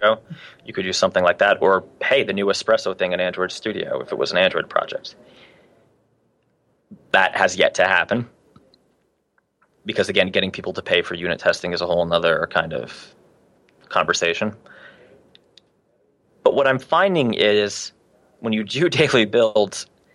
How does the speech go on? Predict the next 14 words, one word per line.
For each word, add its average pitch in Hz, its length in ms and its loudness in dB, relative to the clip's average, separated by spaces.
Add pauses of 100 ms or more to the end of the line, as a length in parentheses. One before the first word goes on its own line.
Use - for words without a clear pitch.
(360)
sometimes 147 480 0
the 101 100 2
little 101 300 0
changes 104 400 0
that 98 140 2
happen 92 360 0
in - 160 -4
a 82 60 -4
day, 90 440 0 (1120)
you 104 160 0
end 107 120 4
up - 120 0
in 101 100 2
a 87 240 4